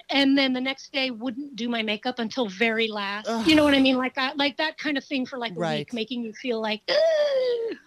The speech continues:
Speaker 1: what's gonna happen? Have I
Speaker 2: Wow.
Speaker 1: offended you that I didn't want you on top of me in my room when I didn't
Speaker 2: Exactly.
Speaker 1: ask for it and you're married?" You know what I mean?
Speaker 2: Right.
Speaker 1: That kind of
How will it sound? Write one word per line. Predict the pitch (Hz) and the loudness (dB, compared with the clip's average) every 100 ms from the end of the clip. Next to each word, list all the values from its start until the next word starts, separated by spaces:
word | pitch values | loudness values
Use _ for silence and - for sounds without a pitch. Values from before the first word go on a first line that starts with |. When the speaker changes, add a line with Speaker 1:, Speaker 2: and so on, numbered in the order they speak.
| 294 | -14
Speaker 1:
what's | - 277 | -8 -8
gonna | - 262 | -6 -6
happen? | 240 262 - 233 226 220 | -6 -8 -8 -10 -10 -8
Have | 254 | -6
I | 247 247 | -4 -4
Speaker 2:
Wow. | 233 | -4
Speaker 1:
offended | 247 254 254 302 247 | 0 2 4 2 4
you | 302 339 359 359 254 | 4 4 2 -4 -4
that | 262 | -2
I | 247 | -2
didn't | 240 254 254 - _ _ | -2 -4 -4 -8 _ _
want | 294 254 247 - | -8 -4 -2 -2
you | 277 254 | -6 -4
on | 226 | -6
top | 226 226 277 | -4 -6 -4
of | |
me | 262 285 294 285 | 0 0 -2 -2
in | 233 | -4
my | 220 | -2
room | 220 233 240 247 | -2 -2 -2 -2
when | 226 | -2
I | 147 | -2
didn't | 147 226 | -4 -4
Speaker 2:
Exactly. | 220 | -6
Speaker 1:
ask | 139 | -8
for | - 262 | -2 2
it | 269 | 2
and | 262 226 | 2 2
you're | 220 | 2
married?" | 226 254 285 359 | 2 2 0 4
You | 285 | 6
know | 320 | 6
what | 320 | 6
I | |
mean? | 320 330 | 4 2
Speaker 2:
Right. | 320 311 | 0 0
Speaker 1:
That | 262 247 | 0 -2
kind | - 285 | 0 2
of | 240 | 0